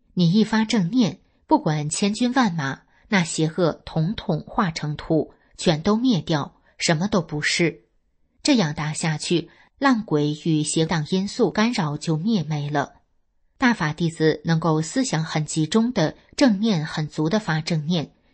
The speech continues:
你们试一试，如果今天能做到，现有的邪恶一半就没了。我们有幸成为师父的弟子，有幸肩负助师正法、救度众生的使命，这一切的幸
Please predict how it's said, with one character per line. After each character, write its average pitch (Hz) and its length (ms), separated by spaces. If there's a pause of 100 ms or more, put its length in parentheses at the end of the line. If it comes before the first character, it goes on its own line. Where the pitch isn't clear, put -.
你 180 100
们 156 160
试 254 220
一 151 160
试， 156 380 (340)
如 285 160
果 156 240
今 220 240
天 262 220
能 151 160
做 156 240
到， - 360 (240)
现 262 240
有 151 140
的 156 80
邪 156 240
恶 160 400
一 156 180
半 208 320
就 - 200
没 151 260
了。 151 300 (2250)
我 220 100
们 269 160
有 160 160
幸 156 320
成 151 200
为 156 200
师 - 240
父 - 120
的 156 140
弟 156 220
子， - 320 (260)
有 214 160
幸 226 180
肩 160 220
负 156 300
助 165 180
师 208 220
正 214 240
法、 151 320
救 160 240
度 156 240
众 160 240
生 220 240
的 196 80
使 156 220
命， 160 320 (580)
这 311 120
一 175 140
切 285 220
的 160 100
幸 156 260